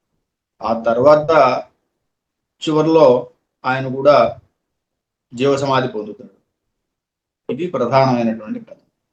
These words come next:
ఈ ఘట్టంలో కావ్యోచితమైన చక్కని వర్ణనలు ఉన్నాయి,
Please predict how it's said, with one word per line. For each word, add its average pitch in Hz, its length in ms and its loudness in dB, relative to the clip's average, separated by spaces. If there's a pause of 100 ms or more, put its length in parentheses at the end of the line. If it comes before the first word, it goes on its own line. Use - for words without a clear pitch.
(960)
ఈ 135 160 -4
ఘట్టంలో 135 800 4 (1900)
కావ్యోచితమైన 151 1900 0 (1800)
చక్కని 175 460 4
వర్ణనలు 131 420 4
ఉన్నాయి, 113 260 0